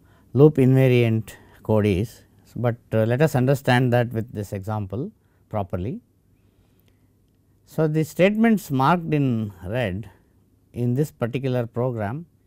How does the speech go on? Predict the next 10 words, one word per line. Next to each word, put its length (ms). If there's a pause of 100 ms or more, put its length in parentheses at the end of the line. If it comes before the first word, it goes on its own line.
(400)
are 360
said 300
to 60
be 280 (100)
loop 220
invariant 640
code. 240 (1500)
The 140
reason 320
is 380